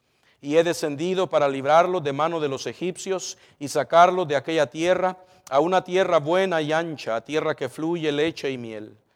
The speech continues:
a los lugares del cananeo, del eteo, del amorreo, del fereceo, del heveo y del jebuseo.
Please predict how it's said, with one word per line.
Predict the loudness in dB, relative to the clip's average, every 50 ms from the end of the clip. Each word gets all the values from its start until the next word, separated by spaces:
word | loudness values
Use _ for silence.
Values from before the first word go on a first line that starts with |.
| _ _ _ _
a | -14 -12
los | -12 -12 -10
lugares | -10 -4 0 2 2 2 2 -2
del | -4 -6 -6
cananeo, | -6 -6 -6 -6 -8 -8 -6 -6 -4 -4 -6 -6
del | -8 -8 -8 -10
eteo, | -10 -8 -4 0 0 2 2 0
del | -2 -4 -6
amorreo, | -6 -6 -8 -8 -8 -4 -2 -2 0 0 -2
del | -2 -6 -10
fereceo, | -10 -8 -8 -8 -8 -8 -6 -4 -2 -2 -2 -2
del | -4 -4 -6
heveo | -6 -6 -4 -2 -2 -2 -2 -4
y |
del | -6 -8 -10
jebuseo. | -10 -12 -14 -14 -14 -14 -14 -14 -14 -14 -14 -16 -18